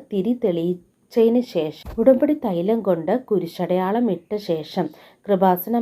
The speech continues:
അമ്മ പ്രത്യക്ഷപ്പെട്ട അൾത്താരയിൽ അമ്മയുടെ രൂപത്തിനും പേടകത്തിനും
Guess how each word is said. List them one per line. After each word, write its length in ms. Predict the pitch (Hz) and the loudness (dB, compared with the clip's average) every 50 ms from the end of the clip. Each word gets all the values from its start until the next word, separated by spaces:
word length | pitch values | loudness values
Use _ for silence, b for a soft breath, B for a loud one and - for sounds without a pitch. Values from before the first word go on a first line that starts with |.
| 226 202 | -2 -2
അമ്മ 200 | 175 170 180 214 | -2 -2 -2 -4
പ്രത്യക്ഷപ്പെട്ട 800 | 214 - 175 165 - - 190 180 175 - 214 - - 208 202 226 | -4 -6 -12 -12 -10 -6 -6 -6 -4 -4 -6 -4 -6 -6 -4 -2
അൾത്താരയിൽ 680 | 196 170 160 156 - - 190 175 175 180 185 214 247 254 - - | -2 -2 -2 -6 -8 -6 -4 -2 2 2 4 4 2 2 -2 -6
അമ്മയുടെ 520 | 175 180 180 196 208 233 254 262 277 269 247 | -6 -4 -2 -2 0 2 2 2 2 2 2
രൂപത്തിനും 800 | 196 180 170 170 170 170 175 202 208 208 - 240 233 247 254 240 240 | 2 0 0 0 0 0 -2 -4 -4 -4 -4 -2 0 0 0 -2 -4
പേടകത്തിനും 920 | - 196 175 165 165 165 165 175 180 185 196 196 - - 214 220 233 | -6 -2 0 2 2 2 0 0 -2 -2 -2 -4 -4 -6 -6 -4 -4